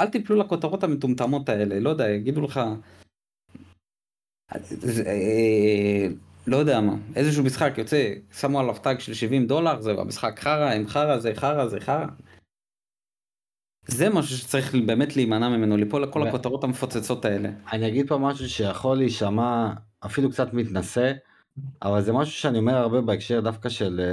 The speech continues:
Speaker 2: אה, של ספורט, של משחקי כדורגל ודברים כאלה, שיש הרבה אנשים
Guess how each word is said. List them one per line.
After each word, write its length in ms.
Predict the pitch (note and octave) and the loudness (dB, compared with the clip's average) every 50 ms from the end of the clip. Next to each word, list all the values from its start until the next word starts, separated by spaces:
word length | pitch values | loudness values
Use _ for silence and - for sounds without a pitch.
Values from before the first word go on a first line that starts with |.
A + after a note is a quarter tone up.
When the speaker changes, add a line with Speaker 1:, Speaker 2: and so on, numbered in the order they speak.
| F2+ F2+ F2+ | 0 0 -2
Speaker 2:
אה, 60 | F2+ | -2
של 160 | F2+ - G#2 | -2 -4 -4
ספורט, 380 | G#2 G#2 - - E3+ D3 B2+ A2+ | -6 -4 -2 0 2 2 2 0
של 80 | - F#2+ | -4 -8
משחקי 340 | F2 - - G#2 A#2+ B2+ B2+ | -10 -10 -6 -4 -4 -2 -2
כדורגל 520 | - A2+ G2+ F#2+ G2+ A2 A2+ G#2 G2+ F2+ F2 | -2 0 0 0 2 2 2 2 0 0 0
ודברים 240 | E2+ F#2 G2 G#2 | -2 0 -2 0
כאלה, 180 | G2+ G#2+ A2 G#2 | 0 0 0 0
שיש 960 | G2 G#2+ - F#2 E2+ E2+ - _ _ _ _ _ _ _ _ - A#2 C#3+ - C#3 | 0 -2 -4 -4 -4 -4 -10 _ _ _ _ _ _ _ _ -2 -2 0 2 2
הרבה 320 | D3+ B2+ A#2 A2 B2+ C3+ | 0 0 2 2 2 2
אנשים 580 | C3+ B2+ A#2 G#2+ G#2+ - B2 C3 C#3+ D3 D3+ D3+ | 2 2 0 -2 0 0 0 0 0 0 -4 -8